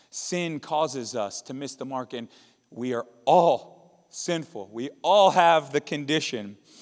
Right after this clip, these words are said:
And here's the big issue that I want us to just recognize wherever our background takes us coming into these doors. Our sin is a massive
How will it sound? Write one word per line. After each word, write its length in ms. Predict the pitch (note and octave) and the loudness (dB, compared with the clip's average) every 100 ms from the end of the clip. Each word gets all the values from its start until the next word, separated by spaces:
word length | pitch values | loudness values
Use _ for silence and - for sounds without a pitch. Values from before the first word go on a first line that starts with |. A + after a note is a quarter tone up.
| - - _ | -20 -20 _
And 140 | - C3 | -6 -2
here's 260 | F3+ G3 | 0 0
the 80 | D#3+ | 0
big 220 | D#3 E3 | -2 -2
issue 380 | D#3+ D3 A#2+ G2 - _ - | -2 -6 -6 -10 -12 _ -4
that 120 | C3 | 0
I 100 | C3+ | 2
want 280 | C3 C3 C3 | 0 -2 -2
us 160 | C3+ | -6
to 80 | - | -10
just 200 | A#2+ A#2+ | -14 -14
recognize 920 | A2 C#3 C#3+ D3+ B2 B2 G#2+ F#2 - - _ | -4 -2 -2 -6 -8 -6 -6 -10 -16 -20 _
wherever 480 | - C#3 D#3 D#3+ E3 | -4 0 0 -2 -2
our 80 | D3 | -2
background 600 | B2+ C3+ C#3 D3+ C#3 C3+ | -2 -2 -4 -6 -8 -8
takes 320 | - B2+ - | -10 -10 -10
us 240 | A2 G#2+ - _ _ _ | -12 -12 -14 _ _ _
coming 300 | - D3 C3+ | -6 -6 -4
into 200 | C3+ C3 | -6 -8
these 200 | B2 A#2 | -10 -6
doors. 400 | B2 A2+ G#2+ - - - _ | -4 -2 -4 -8 -16 -20 _
Our 260 | C#3+ D#3+ E3 | 2 2 2
sin 540 | - - F#3 C#3+ C#3 C#3 | -2 -2 -2 -4 -6 -10
is 200 | C3 C3 | -8 -6
a 120 | A#2+ | -6
massive 920 | A2 A2+ B2 C3 C3 - C#3+ C#3 C3+ | -8 -8 -6 -4 -6 -8 -10 -10 -12